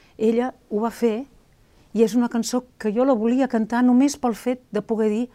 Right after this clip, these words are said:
"ho he pagat, ho he esborrat, ho he oblidat, tant me fa el que hagi estat". I, i, i, i, i, i,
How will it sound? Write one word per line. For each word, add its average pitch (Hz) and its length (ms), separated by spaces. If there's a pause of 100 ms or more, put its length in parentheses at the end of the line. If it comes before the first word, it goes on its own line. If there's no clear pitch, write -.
(320)
"ho 214 140
he 254 40
pagat, 226 500
ho 226 80
he 233 40
esborrat, 208 520
ho 220 100
he - 20
oblidat, 202 460 (180)
tant 214 160
me 208 140
fa 196 140
el 190 80
que - 80
hagi 175 140
estat". 156 360 (1400)
I, 220 80
i, - 260
i, 208 320
i, 185 220
i, 185 340
i, 190 440